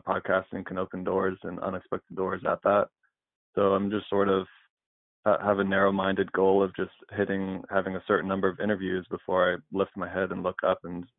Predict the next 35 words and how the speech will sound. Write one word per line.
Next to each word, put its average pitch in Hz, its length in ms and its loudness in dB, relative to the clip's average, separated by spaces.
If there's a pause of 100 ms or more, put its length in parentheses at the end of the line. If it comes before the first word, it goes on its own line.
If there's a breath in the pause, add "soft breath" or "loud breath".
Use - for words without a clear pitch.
(120)
see 90 80 -2
what 87 160 -6
to 87 80 -10
do 90 100 -2
next. 90 320 -6 (600)
And 87 380 -8 (340)
that's 90 220 -4
sort 92 160 -2
of 87 120 -6 (360)
how 98 200 4
I'm, 92 360 -4
I'm 87 280 -10
treating 98 300 0
it. 90 120 -2 (800)
Uh, 92 220 -2
as 82 100 -8
far 98 160 6
as, 92 80 -2
like, 90 220 -6
a 90 80 -4
book 95 320 2
and 90 160 -8
things 90 180 -6
like 87 140 -8
that, 90 320 2
I - 380 -16
don't 92 260 -4
currently 95 420 -4
have 90 300 0 (280)
any 95 300 -4
plans. 95 400 -2 (640)
It's 98 100 -8
mostly 131 340 4
just, 98 300 -2
uh, 95 240 4